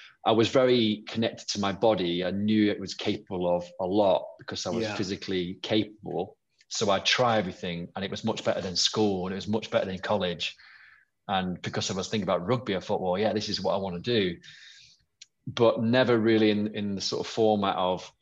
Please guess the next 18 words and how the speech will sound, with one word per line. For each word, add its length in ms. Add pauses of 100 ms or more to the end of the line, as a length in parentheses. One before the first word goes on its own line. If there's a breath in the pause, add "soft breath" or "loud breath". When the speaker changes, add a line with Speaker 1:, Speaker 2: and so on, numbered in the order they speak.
(140)
Speaker 1:
movement 580
practice 680
being 360
Speaker 2:
Yeah. 100
Speaker 1:
something 460
that 140
we 120
need 320
to 80
become 720
more 220
functional 640
as 80
human 320
beings 640 (280 soft breath)
Speaker 2:
Yeah. 140
Speaker 1:
and 140
finding 500